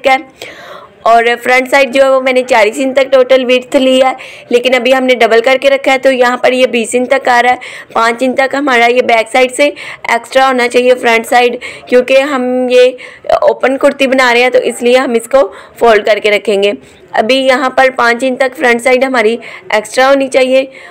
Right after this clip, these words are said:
उसके बाद अब हम क्या करेंगे, इसकी cutting start करेंगे। तो सबसे पहले हम बैक साइड जो है उसके ऊपर हम measurement सारी कर लेते हैं। किसी सा-, कितनी, यहाँ पर मैं small size की बना रही हूँ, Small size की कुर्ती,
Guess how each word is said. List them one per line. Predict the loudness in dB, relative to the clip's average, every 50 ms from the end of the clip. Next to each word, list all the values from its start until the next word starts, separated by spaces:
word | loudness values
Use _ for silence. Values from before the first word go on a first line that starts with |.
| -20 -8 -4
उसके | -4 -2 0 0 0 2
बाद | 2 2 2 2 2 2
अब | 2 2 2 2 0 0 0 2 2 4
हम | 4 2 2 -2 -4 -4 -2
क्या | 0 0 0
करेंगे, | 0 0 0 2 2 2 2 0 0 0 -4 -10 -20 -20 -20 -20 -20 -20 -20 -20 -20 -20 -20 -20 -20 -12 -6 -4
इसकी | -4 -4 -2 -2 -2 -2
cutting | 0 -2 -2 -2 -2 -4 -4
start | -2 -2 0 0 0 0
करेंगे। | -2 -2 -2 -2 -2 0 0 0 -2 -2 -8 -18 -20 -20 -20 -20 -20 -20 -20 -20 -20 -20 -20 -20 -20 -20 -20 -20 -20 -20 -20 -20 -20 -20 -20 -20 -20 -6 0 2
तो | 4 4 4 4
सबसे | 2 0 0 0 0 0 0
पहले | 0 0 0 2 0 0
हम | 0 0 -2 -2
बैक | 0 0 0 0 -2
साइड | -2 0 0 0 0 -2 -2
जो | -2 0 2 2
है | 2 0
उसके | -2 -4 -6 -2 0 0
ऊपर | 0 2 4 4 4 4
हम | 4 2 2 0 -2 -2 -2
measurement | -2 -2 -2 0 0 2 2 2 2 2 2 0 -2 -4 -6
सारी | -4 0 0 2 0 0
कर | 0 0 0 2
लेते | 2 0 0 0 0 0
हैं। | 0 0 -2 -6 -12 -20 -20 -12 -4 -2
किसी | 0 0 2 0 0
सा-, | 2 0 2 2 2 0
कितनी, | 0 -2 -4 -2 0 2 2 2 2
यहाँ | 2 0 0
पर | 0 -2 0
मैं | 0 0 -2
small | -4 -4 -4 -2 0 0 2 0 0
size | 0 0 0 0 -2 -2
की | -2 -2
बना | 0 2 2 2 2 2
रही | 0 -2
हूँ, | -2
Small | -2 0 0 0 2
size | 2 2 0 0 0 0
की | -2 -2
कुर्ती, | 0 -2 -2 -2 0 -2 -2 -2